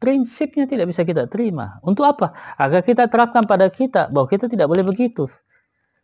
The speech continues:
Nggak apa-apa, kan selalu tersedia pintu maaf. Alibinya sekarang kalau ada orang, "Allah pintu maafnya besar." Kalau Allah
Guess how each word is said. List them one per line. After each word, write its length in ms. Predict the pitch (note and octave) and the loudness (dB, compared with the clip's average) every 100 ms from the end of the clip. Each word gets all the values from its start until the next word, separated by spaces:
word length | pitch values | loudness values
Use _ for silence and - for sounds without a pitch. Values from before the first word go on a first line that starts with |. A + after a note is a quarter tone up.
| _ - - | _ -20 -16
Nggak 160 | - - | -14 -12
apa-apa, 320 | D#2+ D#2+ - | -10 -8 -8
kan 160 | - | -6
selalu 400 | C#3+ B2+ A#2+ A#2+ | -4 -2 -2 -2
tersedia 400 | B2 G#2+ A#2+ B2 A#2 | -4 -6 -4 -2 -2
pintu 240 | A#2+ G#2+ G#2+ | -4 -6 -6
maaf. 320 | A2 - - _ _ _ _ _ _ _ _ _ | -6 -8 -16 _ _ _ _ _ _ _ _ _
Alibinya 480 | E3 F3+ F#3+ A3+ B3 | 0 2 4 4 2
sekarang 320 | A#3 A#3 A#3 | 2 2 2
kalau 140 | F3+ F#3 | 4 4
ada 100 | E3+ F#3 | 4 2
orang, 160 | E3+ B2+ _ _ _ - _ _ | 2 -4 _ _ _ -20 _ _
"Allah 320 | D#3 D#3+ D#3 - | -2 0 -2 -2
pintu 240 | C#3+ C3+ | -4 -2
maafnya 320 | C3 C#3+ C#3+ | -4 -4 -2
besar." 320 | B2 A#2 G#2 | -4 -4 -6
Kalau 240 | - B3+ F#4 | 2 2 4
Allah 240 | A#3+ E4+ | 2 4